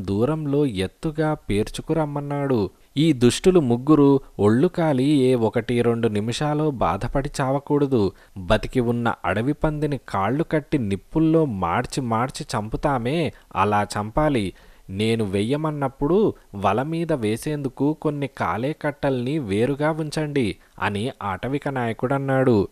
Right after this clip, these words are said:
"జయ, వీళ్ళెంత క్రూరులు! చస్తే చచ్చాం గాని ఇంత నిస్సహాయంగా చావబోవటం నాకు బాధగానే కాక సిగ్గుగా కూడా ఉన్నది" అని యశపాలుడన్నాడు.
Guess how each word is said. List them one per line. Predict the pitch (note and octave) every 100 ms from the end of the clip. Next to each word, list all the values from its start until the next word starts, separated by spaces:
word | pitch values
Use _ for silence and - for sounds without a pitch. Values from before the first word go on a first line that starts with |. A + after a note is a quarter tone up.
| _ - - -
"జయ, | G2 B2 C3 C#3+ - -
వీళ్ళెంత | G#2+ D#3 D#3+ A2+ A#2+ D#3+
క్రూరులు! | D3 - B2+ D3+ F3 F#3 G#3+ - _
చస్తే | - A#2 - G3
చచ్చాం | G3 E3+ - F#3 F#3
గాని | E3 D3+ F3+ F#3+ - -
ఇంత | G2 B2 D#3+
నిస్సహాయంగా | F3 G2+ G2+ - F3 E3+ F3+ F3+ F3+ F3 F3+ F3 A#2+
చావబోవటం | G2 C#3 D#3+ E3 D#3+ D#3 E3+ F3+
నాకు | F3 F3
బాధగానే | B2+ F#2 F#2 A2 C3+ D#3 E3 D#3+
కాక | - D3 - B2+ C3 - -
సిగ్గుగా | - - G2+ G#2+ F3+ F#3+ F#3+
కూడా | F#3 F3 F#3
ఉన్నది" | F#3 F#3 F#3 F3 A#2+ - - -
అని | F#2 G2
యశపాలుడన్నాడు. | A2+ G#2 - - D3 C3 A#2 C#3+ C#3+ C#3 C3+ A#2